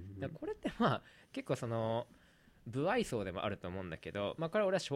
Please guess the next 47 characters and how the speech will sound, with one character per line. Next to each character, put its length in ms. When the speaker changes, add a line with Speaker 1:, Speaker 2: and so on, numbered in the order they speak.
Speaker 2:
直 280
に 60
生 80
き 80
て 120
る 60
っ 40
て 120
だ 120
け 120
な 80
ん 80
だ 60
け 160
ど、 80
Speaker 1:
う 60
ん。 20
Speaker 2:
だ 20
か 60
ら 140
俺、 240
坂-、 420
俺 200
に 100
対 180
し 100
て、 440
な 60
ん 40
か 140
「テ 160
ン 40
シ 140
ョ 60
ン 80
低 300
い 80
ね」 160
と 100
か、 260
「お 80
と 140
な 100
し 220
い 40
ね」 120
っ 40